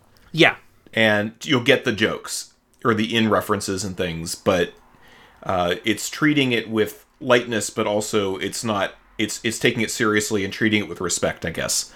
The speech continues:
Speaker 2: at the same time.
Speaker 1: Yeah, I would, I would agree with that.
Speaker 2: We'll, we'll get to some problematic stuff that happens maybe in the middle of the film, but, uh,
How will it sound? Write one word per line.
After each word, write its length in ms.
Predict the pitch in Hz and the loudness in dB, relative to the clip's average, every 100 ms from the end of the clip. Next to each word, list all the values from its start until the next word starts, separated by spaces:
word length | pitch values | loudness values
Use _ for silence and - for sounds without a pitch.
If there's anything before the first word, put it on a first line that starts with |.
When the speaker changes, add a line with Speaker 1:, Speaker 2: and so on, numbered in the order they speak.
| - - - - - - | -20 -20 -20 -20 -12 -8
Speaker 2:
at 100 | 113 | -4
the 60 | |
same 180 | - 80 | -2 0
time. 320 | 107 64 - - - - - - - - | 0 -2 -4 -12 -20 -20 -20 -20 -20 -8
Speaker 1:
Yeah, 180 | 330 285 | 2 6
I 60 | 196 | 6
would, 160 | 180 - - - | 2 -6 -16 -4
I 40 | 285 | 0
would 80 | 208 | 2
agree 160 | 127 | 0
with 80 | 101 | -2
that. 200 | 95 139 - - - _ - | -2 -4 -6 -20 -20 _ 2
Speaker 2:
We'll, 180 | 131 - | 2 4
we'll 140 | 131 | 4
get 160 | 127 120 | 4 2
to 120 | 117 | 0
some 260 | 110 101 92 - _ _ | -2 -2 -6 -16 _ _
problematic 540 | - 104 98 92 92 | 0 2 2 0 -2
stuff 200 | - 87 | 0 0
that 100 | 90 | 0
happens 360 | 101 85 92 90 | 0 0 -2 -2
maybe 240 | 98 90 | -2 -2
in 140 | 85 92 - - | -4 -6 -12 -4
the 60 | |
middle 220 | 95 90 85 | 0 2 0
of 60 | |
the 60 | 80 | -2
film, 340 | - 90 85 - _ | -2 -2 -2 -8 _
but, 220 | 87 80 - | -8 -8 -6
uh, 220 | 85 82 | -6 -6